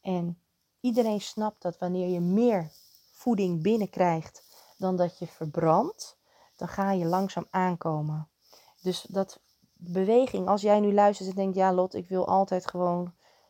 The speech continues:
eh, liever niet sporten, ik wil liever niks aan beweging doen." Nou ja, dat kan. En je kunt ook echt wel door middel van goed gezond eten, eh, flink afvallen. Maar uiteindelijk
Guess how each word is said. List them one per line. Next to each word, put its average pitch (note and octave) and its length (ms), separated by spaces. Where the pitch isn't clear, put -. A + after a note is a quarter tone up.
eh, F3+ 260
liever G3 340
niet A#3+ 240
sporten, A#3 400
ik F3+ 80
wil G3 140
liever G#3 240
niks G#3+ 220
aan F#3+ 140
beweging F#3+ 520
doen." G3+ 300
Nou A3+ 140
ja, F3+ 60
dat E3 220
kan. A#3 400
En F#3+ 180
je F#3 100
kunt G#3 240
ook A3 180
echt - 340
wel G3+ 240
door F#3+ 120
middel G3+ 200
van G3 180
goed - 300
gezond G#3+ 400
eten, G3 520
eh, F3+ 480
flink G#3+ 340
afvallen. F3 640
Maar G3 460
uiteindelijk G3 1000